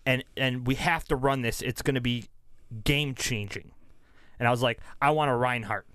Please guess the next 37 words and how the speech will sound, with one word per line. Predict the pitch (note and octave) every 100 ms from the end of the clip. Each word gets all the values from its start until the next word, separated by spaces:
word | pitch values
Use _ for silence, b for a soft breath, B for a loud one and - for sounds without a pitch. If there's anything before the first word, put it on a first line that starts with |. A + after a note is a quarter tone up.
| - - - -
for | - B2
a |
shield | - - C#3+ D3+ C3+
and | A#2
a |
tank. | - C#3 G2+ - - B B B
I | C#3
want | E3+ E3
a |
Lucio | C3 D#3+ - B2+ A2 G2+ - b
for | - C#3 B2 B2 A#2+ - - -
heals | - - F#3 F#3 F3
for | - D#3
the | C#3
whole | D#3 C#3+
team, | - D3 A#2+ A#2 B B
and | C#3+
then | D#3
I | D#3+
want | D3 -
four | - - B3+ C4
D.Vas." | G3+ G#3+ E3+ A2+ - - - - - - - - -
And | D#3+ G3+
they're | F3
like, | D#3+
"Are | D#3+
you | D3+
kidding | - G#3 A#3
me | B3
right | C4 B3+
now?" | C4
I'm | F#3+
like, | E3 E3+
"No, | G3 F#3
that's | C3 G3 -
the | G#3+
team. | - A3+ G3